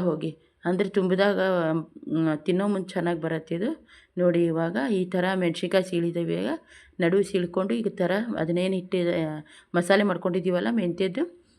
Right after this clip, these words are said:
ತುಂಬಬೇಕು ನೋಡಿ ಫ್ರೆಂಡ್ಸ್ ಈಗ. ನೋಡಿ ಈ ಥರ ಮಾಡಿ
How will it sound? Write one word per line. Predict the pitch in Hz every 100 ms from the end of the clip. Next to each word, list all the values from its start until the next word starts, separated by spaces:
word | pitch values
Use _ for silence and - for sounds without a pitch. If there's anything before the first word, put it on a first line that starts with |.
| _ -
ತುಂಬಬೇಕು | 190 170 170 165
ನೋಡಿ | 165 -
ಫ್ರೆಂಡ್ಸ್ | 170 165
ಈಗ. | 165 147 _ _ _ _ _ _ _ _ _ _ _ _ _ _ _ _ _ _ _ _ _ _ _ _ 349 _ _ _ _ _ _ _ _ _ _ _ _ _ _ _ _ _ _ - _ -
ನೋಡಿ | 170 156 _ _ _ -
ಈ | 170
ಥರ | 185 180 196
ಮಾಡಿ | 190 240